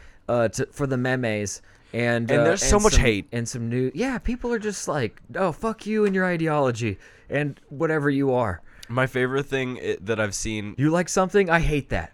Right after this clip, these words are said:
Speaker 2: The next time you're
Speaker 1: <laughs>
Speaker 2: on Reddit, just, like, s-, look and see people are commenting, like, Y T A and E S H and stuff as memes, like, to people who they didn't even say anything about,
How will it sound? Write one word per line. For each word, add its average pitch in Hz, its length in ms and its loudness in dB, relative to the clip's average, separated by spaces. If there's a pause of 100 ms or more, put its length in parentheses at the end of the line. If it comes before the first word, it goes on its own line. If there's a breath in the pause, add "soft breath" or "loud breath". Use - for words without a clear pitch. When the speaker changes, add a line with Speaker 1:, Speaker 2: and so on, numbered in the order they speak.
(120)
Speaker 2:
The 123 100 -2
next 131 240 -2
time 147 180 4
you're 143 160 2
Speaker 1:
<laughs> - 0 -
Speaker 2:
on 131 120 2
Reddit, 113 420 2
just, 110 300 -6
like, 107 220 -4 (100)
s-, - 240 -4
look 120 300 -4
and 127 140 -4
see 123 160 -4
people 123 360 -2
are 120 380 0 (200)
commenting, 110 640 -2
like, 101 260 -4 (180)
Y 104 300 2
T 110 300 -2
A 101 300 -2
and 98 220 -10
E 107 160 -4
S 104 200 -2
H 101 320 -4
and 95 280 -8
stuff 110 320 -2
as 101 220 -4
memes, 98 460 -8
like, 92 260 -8
to 110 140 0
people 110 380 -2
who 107 120 -6
they 110 180 -2
didn't 104 300 -8
even 101 220 -8
say 95 180 -6
anything 101 300 -4
about, 101 280 -2